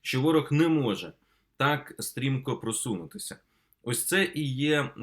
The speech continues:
тим, що важливо. А далі два сценарії. Далі або це сценарій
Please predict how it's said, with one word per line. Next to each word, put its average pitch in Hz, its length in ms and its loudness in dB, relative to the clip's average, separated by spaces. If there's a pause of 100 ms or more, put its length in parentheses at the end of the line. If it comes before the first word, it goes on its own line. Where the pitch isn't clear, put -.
тим, 143 180 2
що 131 180 -4
важливо. 123 460 0
А 117 60 -2
далі 185 500 2 (300)
два 160 280 2
сценарії. 90 640 -4
Далі 160 440 2
або 131 240 0
це 156 200 0
сценарій 135 800 0